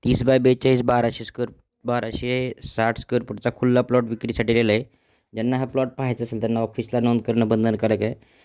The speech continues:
आपल्याकडे रजिस्ट्रेशन केल्यानंतर ते तुम्हाला एक्झॅक्ट प्रॉपर्टी, प्रॉपर्टीचे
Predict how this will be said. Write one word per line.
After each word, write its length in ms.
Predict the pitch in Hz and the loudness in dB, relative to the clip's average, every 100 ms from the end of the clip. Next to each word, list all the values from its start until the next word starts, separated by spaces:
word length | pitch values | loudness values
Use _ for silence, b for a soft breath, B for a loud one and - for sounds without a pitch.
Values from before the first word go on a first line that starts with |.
| b - | b -10
आपल्याकडे 560 | - 123 123 131 131 | 0 2 2 4 4
रजिस्ट्रेशन 460 | 123 120 127 123 113 | 2 -2 -2 -2 -2
केल्यानंतर 320 | 113 113 113 | -4 -4 -4
ते 140 | 107 | -6
तुम्हाला 540 | 107 - 110 117 107 104 - | -10 -4 0 2 2 0 -8
एक्झॅक्ट 380 | 101 - 120 - | -10 -2 -4 -2
प्रॉपर्टी, 440 | 117 110 113 104 117 | -2 -2 -4 -6 -6
प्रॉपर्टीचे 800 | - 113 104 107 110 101 120 | 0 0 2 -2 -2 0 0